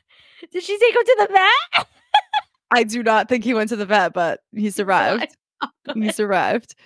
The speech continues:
Speaker 1: <laughs>
Speaker 2: And I don't know how much dough,
Speaker 1: Right,
Speaker 2: how
Speaker 1: yeah,
Speaker 2: much of
Speaker 1: yeah.
Speaker 2: it he ate, but she said the same thing. She said she put, she said, "I put the, the pan down on the ground on the heat vent to help it rise quicker." And I was like,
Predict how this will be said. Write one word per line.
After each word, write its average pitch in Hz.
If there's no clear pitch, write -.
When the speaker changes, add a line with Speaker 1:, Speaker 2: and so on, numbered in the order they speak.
Speaker 1:
<laughs> 415
Speaker 2:
And 247
I 247
don't 214
know 202
how 196
much -
dough, 175
Speaker 1:
Right, 208
Speaker 2:
how 214
Speaker 1:
yeah, 196
Speaker 2:
much 185
of -
Speaker 1:
yeah. 214
Speaker 2:
it -
he 247
ate, 294
but 240
she 254
said 240
the 233
same 233
thing. 277
She 254
said 214
she 220
put, 208
she -
said, 208
"I 185
put 220
the, 180
the 180
pan 202
down 185
on 180
the 180
ground 185
on 175
the 175
heat 208
vent 175
to 196
help 185
it 151
rise 196
quicker." -
And 185
I 190
was 185
like, -